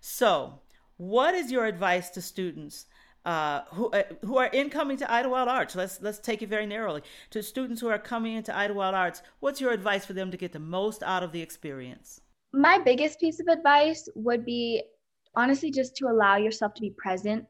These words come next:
Speaker 2: in your time here and allow yourself to be in the environment that you're in. I feel like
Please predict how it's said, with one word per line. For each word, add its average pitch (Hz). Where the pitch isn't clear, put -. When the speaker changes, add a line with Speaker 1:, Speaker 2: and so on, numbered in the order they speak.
Speaker 2:
in 214
your 202
time 202
here 185
and 247
allow 220
yourself 247
to 233
be 208
in 208
the 202
environment 190
that 180
you're 185
in. 180
I 196
feel 214
like 214